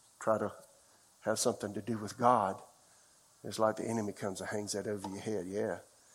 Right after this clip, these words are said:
Yeah, God loves everybody, but you know where you've been, knew what you've been doing, right? Is that true? Yeah, it's true.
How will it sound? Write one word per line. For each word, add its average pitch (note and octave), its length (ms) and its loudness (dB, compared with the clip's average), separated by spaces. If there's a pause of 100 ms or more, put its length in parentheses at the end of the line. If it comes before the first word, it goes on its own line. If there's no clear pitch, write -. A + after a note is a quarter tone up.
(180)
Yeah, A2+ 140 0
God B2+ 240 12
loves C3+ 280 6
everybody, A2+ 480 6
but - 220 -8
you A2 80 -2
know C3+ 120 2
where C3+ 140 2
you've C#3+ 240 -4
been, G#2+ 220 -2
knew A2+ 120 -2
what A2 200 -6
you've F#2+ 100 -4
been G2 160 -4
doing, - 300 -10
right? C3+ 280 12 (680)
Is A#2+ 100 0
that E3+ 140 12
true? F#3 440 10
Yeah, A2+ 140 2
it's - 140 -2
true. - 280 -8